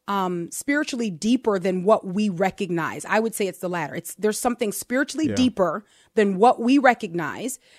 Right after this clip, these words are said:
Speaker 1: And because we don't dig deeply into these things or look deeply into these things, we're missing it and we are losing our children. So, so familial proximity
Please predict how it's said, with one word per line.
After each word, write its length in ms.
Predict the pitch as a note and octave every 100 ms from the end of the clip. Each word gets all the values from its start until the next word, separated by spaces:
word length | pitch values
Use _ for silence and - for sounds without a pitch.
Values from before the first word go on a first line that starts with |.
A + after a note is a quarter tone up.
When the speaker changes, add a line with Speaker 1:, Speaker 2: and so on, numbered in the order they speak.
| -
Speaker 1:
And 100 | G#3
because 280 | A#3 B3+
we 160 | G3+ A#3
don't 540 | F3 D3 B3+ E4 E4+ A3
dig 280 | B3 F#3+
deeply 480 | D#3+ A#3+ B3 A3+ A3
into 240 | G#3+ A3 G3
these 240 | F#3 -
things 240 | G3 F#3
or 80 | F#3+
look 260 | F#3+ A#3+ F3+
deeply 360 | A#3 A3 G#3
into 140 | G3+ G3+
these 180 | F#3 F3
things, 280 | F#3 F3+ E3+
we're 100 | F3+
missing 360 | G#3+ B3 B3+
it 160 | A#3+ - - - -
and 480 | D#4+ C#4 G#3 D#4 - _
we 160 | G3+ A3+
are 80 | G#3+
losing 320 | G3 F#3 F#3+
our 100 | F#3
children. 460 | - D#4+ E3+ - _ _ - - _
So, 380 | - D#4 C4+ - -
so 420 | - D4 B3+ - _ _
familial 580 | - C4 B3+ D#4+ G4 G4
proximity 840 | F#4+ D4 C4 - C4 G#3 C#3+ D3